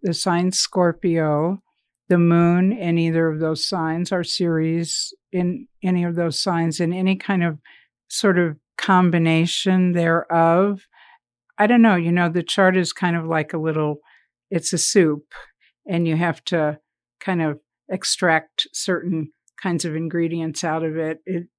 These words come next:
and anyway, when I would see that theme, I would start, um, the story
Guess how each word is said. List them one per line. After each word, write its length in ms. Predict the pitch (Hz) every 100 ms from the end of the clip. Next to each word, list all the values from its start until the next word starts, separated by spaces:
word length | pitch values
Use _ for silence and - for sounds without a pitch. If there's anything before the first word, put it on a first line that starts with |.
| _
and 540 | 180 180 175 175 180 226 _ _ _ _ _ _ _
anyway, 380 | 226 226 202 180
when 180 | 175 180
I 80 | 175
would 200 | 180 165
see 240 | - 190
that 320 | 170 165 170 -
theme, 280 | 175 165
I 100 | 160
would 200 | 160 160
start, 340 | - 170 151 - _ _ _ _ _ -
um, 420 | 175 160 151 147 _ _ _ _ _ _ _ _ _ -
the 360 | 196 175 170 - _ _
story 640 | - - 262 247 175 -